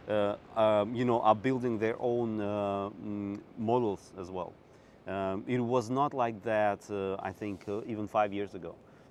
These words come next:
Today it's like really everything's about, you know, building your model. And, like, uh, three of the startups are doing this, and it's very exciting to see how, how people are,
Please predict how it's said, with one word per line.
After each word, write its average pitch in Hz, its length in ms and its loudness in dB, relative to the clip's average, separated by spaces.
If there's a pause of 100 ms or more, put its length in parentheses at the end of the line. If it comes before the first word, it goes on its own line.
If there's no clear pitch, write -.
(160)
Today 120 360 4
it's 117 100 0
like 95 200 2
really 117 400 -2
everything's 113 520 -2
about, 95 380 0
you 101 100 -4
know, 92 140 -2
building 98 340 -4
your 92 140 -4
model. 90 420 -8 (580)
And, 90 180 -4
like, 90 280 -4
uh, 90 240 -4
three 107 200 -2
of 90 160 -4
the 92 60 -10
startups 101 460 -6
are 87 80 -8
doing 95 260 -8
this, 90 220 -8
and 90 360 -8
it's 90 120 -14
very 92 200 -6
exciting 87 360 -8
to 87 100 -18
see 87 180 -12
how, 85 220 -8 (1120)
how 104 120 2
people 98 360 -4
are, 90 300 2